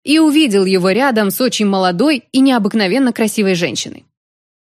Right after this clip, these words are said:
Я почувствовал неловкость и хотел было выйти,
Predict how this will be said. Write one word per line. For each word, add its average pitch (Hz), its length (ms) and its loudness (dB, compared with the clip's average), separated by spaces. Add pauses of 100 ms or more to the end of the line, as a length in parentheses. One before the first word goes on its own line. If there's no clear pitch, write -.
(100)
Я 214 240 0
почувствовал 202 680 -2
неловкость 247 680 0
и 180 40 0
хотел 185 360 -2
было 208 260 0
выйти, 226 500 0